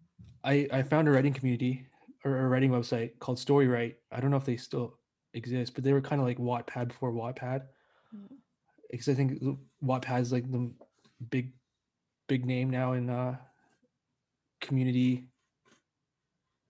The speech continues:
Speaker 1: like, a community based, an online community based on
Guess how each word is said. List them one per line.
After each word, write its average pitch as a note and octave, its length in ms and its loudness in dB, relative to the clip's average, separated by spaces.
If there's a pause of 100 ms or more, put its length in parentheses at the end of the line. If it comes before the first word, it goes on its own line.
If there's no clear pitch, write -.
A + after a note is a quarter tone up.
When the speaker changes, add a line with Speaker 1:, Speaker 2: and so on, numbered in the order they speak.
(160)
Speaker 1:
like, B2+ 160 0
a A#2+ 40 -8
community B2+ 440 0
based, B2 420 -2
an C3 140 0
online C3+ 320 4
community B2+ 340 0
based B2+ 280 -2
on B2 260 -4